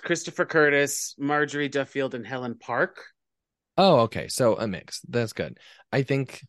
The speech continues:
Speaker 2: like a lot of other things, the songs needed more time in the oven. I don't, I like that it was a musical. I think that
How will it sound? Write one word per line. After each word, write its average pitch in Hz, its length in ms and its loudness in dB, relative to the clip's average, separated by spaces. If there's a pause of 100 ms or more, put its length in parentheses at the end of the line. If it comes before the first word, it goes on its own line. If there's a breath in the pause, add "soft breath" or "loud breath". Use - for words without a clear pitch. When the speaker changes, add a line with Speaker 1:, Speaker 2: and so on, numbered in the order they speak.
(160)
Speaker 2:
like 156 300 4
a 170 60 4
lot 123 220 6
of 131 80 2
other 143 200 6
things, 143 360 0
the 135 100 -2
songs 113 360 -4
needed 113 220 -4
more 95 220 0
time 92 240 -2
in 92 60 -2
the 90 160 -4
oven. 87 340 -4
I 98 100 -4
don't, 104 280 0 (160)
I 104 100 0
like 110 360 0
that 127 160 4
it 135 80 4
was 123 180 2
a 131 40 4
musical. 110 680 -2
I 101 120 -6
think 104 260 -6
that 98 200 0